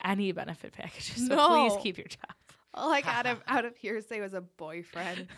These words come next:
Speaker 2: <laughs> and I actually had that before.
Speaker 1: Technically,
Speaker 2: <laughs>
Speaker 1: that's true. Not that long before, but pretty, pretty
Speaker 2: Yeah.
Speaker 1: several, maybe a month or something.
Speaker 2: Yeah, like, a month or two before.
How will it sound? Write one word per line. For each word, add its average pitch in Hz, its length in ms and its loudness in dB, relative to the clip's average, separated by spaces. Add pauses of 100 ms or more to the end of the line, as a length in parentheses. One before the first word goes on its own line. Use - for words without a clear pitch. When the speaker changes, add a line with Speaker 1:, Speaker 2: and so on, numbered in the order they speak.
Speaker 2:
<laughs> - 180 -2
and 269 120 -2
I 349 240 6
actually 262 400 -4
had 175 300 -8
that 170 200 -10
before. 156 640 -14 (200)
Speaker 1:
Technically, 220 520 2
Speaker 2:
<laughs> - 100 0
Speaker 1:
that's - 500 4
true. - 100 8 (1300)
Not 247 200 -2
that 196 160 2
long 180 200 2
before, 180 300 -2
but 180 160 -2
pretty, 208 300 -2
pretty 208 460 -2 (440)
Speaker 2:
Yeah. 294 440 0
Speaker 1:
several, 208 540 2 (160)
maybe 214 280 -2
a 180 60 2
month 175 240 -6
or 175 100 -4
something. 208 340 -12 (140)
Speaker 2:
Yeah, 285 160 -6
like, 277 140 -4
a 269 40 -8
month 185 240 -8
or 185 100 -10
two 190 220 -12
before. 185 480 -12